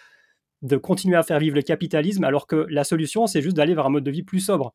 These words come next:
C'est pas juste de continuer à vivre pareil avec des énergies vertes, c'est juste d'aller vers une sobriété. Mais, euh, mais au-delà de ça, je trouve que du coup, effectivement, on sait qu'on,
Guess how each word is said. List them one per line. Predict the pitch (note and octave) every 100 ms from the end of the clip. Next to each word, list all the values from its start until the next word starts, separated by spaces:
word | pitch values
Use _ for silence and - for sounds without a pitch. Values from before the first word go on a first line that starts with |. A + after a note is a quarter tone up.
| _
C'est | - D3
pas | F#3+ E3+
juste | F3 -
de | C#3+
continuer | C#3 F3 - E3+
à | D#3
vivre | D#3 -
pareil | D3 F3+ G#3
avec | C#3+
des | C#3
énergies | D3+ D3 D3 D3+
vertes, | E3 -
c'est | - B2+
juste | E3+ C#3+
d'aller | C3+ D#3
vers | C3+
une | B2
sobriété. | - C#3+ C3 C3 G#3 A#3 - - - -
Mais, | D3 D#3+ D#3+
euh, | D#3
mais | E3 E3
au-delà | E3+ E3+
de | D#3+
ça, | A3+
je |
trouve | A#3+ G#3+
que | D3
du | D3+
coup, | A#3
effectivement, | F#3+ F3 F#3+ A3 F3+ D#3+
on |
sait | - A#3 A#3
qu'on, | F3 D#3